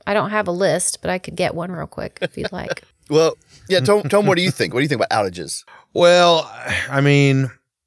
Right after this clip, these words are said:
Speaker 3: so we, we had a, uh, and this is a different type of outage, but we had a, uh, Walmart delivery order scheduled for last night.
Speaker 2: Mm.
Speaker 3: And, um, we,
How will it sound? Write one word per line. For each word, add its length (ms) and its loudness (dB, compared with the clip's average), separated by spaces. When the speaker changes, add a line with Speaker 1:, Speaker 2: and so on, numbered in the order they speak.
Speaker 3:
so 220 2
we, 260 6
we 200 2
had 320 2
a, 260 4
uh, 320 4
and 200 0
this 220 2
is 60 0
a 60 2
different 400 -2
type 240 2
of 100 2
outage, 540 0
but 160 4
we 300 4
had 220 2
a, 200 4
uh, 680 0
Walmart 1160 0
delivery 480 2
order 440 2
scheduled 420 0
for 160 -2
last 360 0
night. 420 0
Speaker 2:
Mm. 420 -10
Speaker 3:
And, 760 0
um, 720 -2
we, 320 0